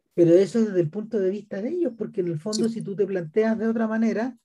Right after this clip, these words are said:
Speaker 1: bueno, también puede ser que todos los niñitos son libres e iguales y,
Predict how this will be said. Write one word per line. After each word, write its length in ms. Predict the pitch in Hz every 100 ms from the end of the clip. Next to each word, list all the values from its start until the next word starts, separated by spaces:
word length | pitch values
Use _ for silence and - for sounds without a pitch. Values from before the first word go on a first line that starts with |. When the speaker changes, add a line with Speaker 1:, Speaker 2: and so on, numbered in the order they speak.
| _ _ _
Speaker 1:
bueno, 260 | 392 440 233
también 360 | 185 185 254
puede 240 | 233 294 294
ser 240 | 233 285
que 440 | - 269 302 285 247 -
todos 200 | 262 285
los 120 | 311
niñitos 400 | 294 277 302 311
son 180 | 262 254
libres 280 | 262 285 285
e 40 |
iguales 540 | 262 254 277 277 294 311
y, 720 | 277 233 233 226 220 214 202